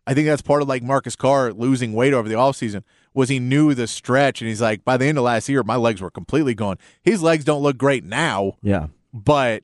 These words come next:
Speaker 1: he lost a bunch of weight in the offseason to try and combat that. Uh, but, yeah, I, I'm, I'm so thrilled with what this team is doing. Uh, what Dylan Disu, you know, a kid from Pflugerville who didn't get recruited,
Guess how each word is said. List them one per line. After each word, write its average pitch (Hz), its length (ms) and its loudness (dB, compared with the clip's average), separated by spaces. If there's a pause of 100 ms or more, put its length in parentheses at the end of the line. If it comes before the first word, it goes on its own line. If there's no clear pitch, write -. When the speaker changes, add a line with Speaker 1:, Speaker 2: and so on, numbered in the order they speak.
(120)
Speaker 1:
he 147 240 -4
lost 131 320 2
a 135 40 -10
bunch 127 200 -2
of 117 60 -4
weight 143 100 2
in 139 80 -4
the 117 60 -4
offseason 120 460 -2
to 127 120 -2
try 127 280 -2
and 120 80 -4
combat 110 440 -2
that. 67 280 -14 (580)
Uh, 104 460 -2
but, 139 200 -2
yeah, 143 160 0
I, 147 240 -2
I'm, 147 240 -2
I'm 131 160 -4
so 156 260 2
thrilled 131 340 0
with 117 120 0
what 113 100 -2
this 104 140 -10
team 113 240 -2
is 104 80 -6
doing. 104 340 -4 (400)
Uh, 113 200 2
what 120 180 0
Dylan 143 240 2
Disu, 120 480 0 (100)
you 113 140 -4
know, 104 120 0
a - 20 -8
kid 127 220 0
from 117 100 -10
Pflugerville 117 460 0
who 107 40 0
didn't 117 220 -2
get 110 120 -2
recruited, 104 540 -2